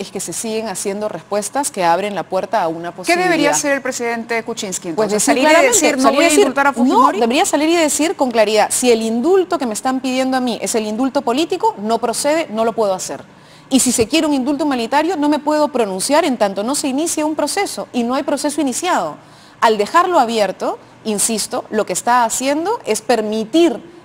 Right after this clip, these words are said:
Speaker 1: entrever que habría una voluntad política de hacerlo. Y por tanto se estaría faltando no solo una promesa electoral, sino a un país en el cual se le tiene que decir que las normas se cumplen para
Speaker 2: ¿Qué pasa
Speaker 1: todos,
Speaker 2: con un
Speaker 1: Mávila.
Speaker 2: detenido que no tiene familia? ¿No
Speaker 1: Lo hace
Speaker 2: tendría
Speaker 1: directamente.
Speaker 2: posibilidad al,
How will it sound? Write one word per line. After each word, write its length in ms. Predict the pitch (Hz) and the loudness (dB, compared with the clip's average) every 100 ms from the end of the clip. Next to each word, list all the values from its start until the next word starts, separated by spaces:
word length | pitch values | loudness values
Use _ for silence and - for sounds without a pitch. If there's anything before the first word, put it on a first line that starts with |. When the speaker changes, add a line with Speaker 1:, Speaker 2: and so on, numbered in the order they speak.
| - | -4
Speaker 1:
entrever 540 | 226 202 208 202 349 | -2 -2 -2 0 -2
que 80 | - | 0
habría 180 | 196 214 | -2 0
una 120 | 233 | -2
voluntad 300 | 208 185 185 | -2 -2 -4
política 340 | 190 185 190 180 | -6 -6 -6 -4
de 60 | |
hacerlo. 380 | 147 - 135 131 - - - | -4 -6 -10 -14 -20 -20 0
Y 120 | 262 | 0
por 180 | 254 220 | 4 2
tanto 360 | 220 214 220 285 | 4 2 0 -6
se 100 | 226 | -4
estaría 360 | - 165 202 | -4 0 0
faltando 600 | 220 190 175 214 214 196 | 2 -2 0 0 0 -4
no 80 | 294 | -6
solo 240 | - 427 | -2 -2
una 100 | 403 | -2
promesa 320 | 415 233 277 311 | -4 -4 -4 -4
electoral, 540 | 254 170 139 165 156 - - | -4 -2 -2 -2 -6 -14 -14
sino 460 | - 233 226 269 330 - | -2 0 2 2 0 -2
a 120 | 208 | 2
un 200 | 202 262 | 2 2
país 480 | 294 269 233 247 320 - | 2 2 2 -4 -6 -4
en 120 | 214 | -4
el 100 | 175 | 0
cual 180 | 208 254 | 2 2
se 120 | 254 | 0
le 80 | 180 | -4
tiene 220 | 240 302 | -4 -4
que 80 | 302 | -4
decir 240 | 277 302 | -2 -2
que 100 | 302 | -2
las 140 | 262 196 | -4 -2
normas 360 | 233 254 320 | -4 -2 -4
se 100 | 214 | -6
cumplen 340 | 185 240 277 269 | -8 -6 -6 0
para 160 | 247 | 0
Speaker 2:
¿Qué 80 | 392 | 2
pasa 260 | 403 508 480 | 2 4 4
Speaker 1:
todos, 100 | 370 | 2
Speaker 2:
con 140 | 269 | -2
un 60 | 302 | -2
Speaker 1:
Mávila. 140 | 339 | -4
Speaker 2:
detenido 380 | 320 254 285 330 | -2 0 2 0
que 80 | 285 | -2
no 100 | 277 | -4
tiene 220 | 277 294 | -4 -4
familia? 540 | 294 202 175 151 135 - - - - - | -6 -10 -10 -10 -12 -14 -20 -20 -20 -12
¿No 100 | - | -2
Speaker 1:
Lo 80 | 233 | 2
hace 100 | 339 285 | 4 4
Speaker 2:
tendría 100 | 320 | 2
Speaker 1:
directamente. 400 | 262 262 269 240 | 2 2 0 0
Speaker 2:
posibilidad 340 | 220 233 285 | 0 2 2
al, 100 | 302 | -2